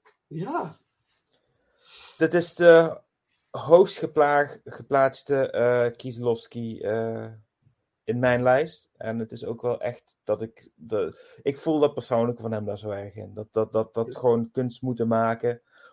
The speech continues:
Speaker 2: Ook al is, heeft het nog wat van de, de, de, de scherpere randjes van zijn vroegere werk. Eh, het is niet zo goed gefocust als hij later is. Maar, eh, je voelt wel met die hoofdpersoon mee. Je voelt ook met de mensen om hem heen mee. En, eh,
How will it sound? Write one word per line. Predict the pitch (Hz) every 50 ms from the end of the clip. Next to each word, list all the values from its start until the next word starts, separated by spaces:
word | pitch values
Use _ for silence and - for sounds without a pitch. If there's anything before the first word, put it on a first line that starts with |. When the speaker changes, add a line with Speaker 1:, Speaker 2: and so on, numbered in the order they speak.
| _ _
Speaker 2:
Ook | - - - -
al | 135 117
is, | - 127 135 135
heeft | 139 135 135 -
het | 127
nog | 131 127 127 -
wat | 127 123 120 -
van | - 127 123 120 123
de, | 117 120 120 120 117 117 113
de, | 117 117 113 110 107 107 110 110
de, | 107 113 107 104 104 101
de | 98 107
scherpere | - - - 139 127 127 127 123 120 117
randjes | 110 117 120 120 117 120 123 - -
van | 120 120 117 113
zijn | 113 120 113 110
vroegere | 110 117 120 117 107 113 110 107
werk. | 117 123 127 123 127 131 127 _ _ _ _ _ _ _ _ _ _ _
Eh, | _ - 107 107 104 107 107 107 107 104 98 104 - _ _ _ _ _
het | _ -
is | -
niet | - 131 123
zo | 123 127
goed | 123 123 117
gefocust | - - - - 139 143 139 - -
als | - - -
hij | - 120
later | 123 120 117 117 - - -
is. | 87 101 110 - - _
Maar, | 98 104 104 104 101 82
eh, | - 82 95 87 - -
je | - 95 117 120 113
voelt | 110 127 156 170 165
wel | 143 135
met | 123 120
die | 120 123
hoofdpersoon | 123 123 127 - - - - - 117 117
mee. | 117 117 113 113 113
Je | 113 113
voelt | 113 123 120
ook | 127 113
met | 120 117
de | 117
mensen | 113 117 117 117 - 120
om | 113 117
hem | 117
heen | 123 123 127 117
mee. | 117 120 117 110 113 113 113 _ _ _ _ _ _ _ _ _ _ _
En, | - 107 113 113 117 -
eh, | - 95 104 104 107 107 117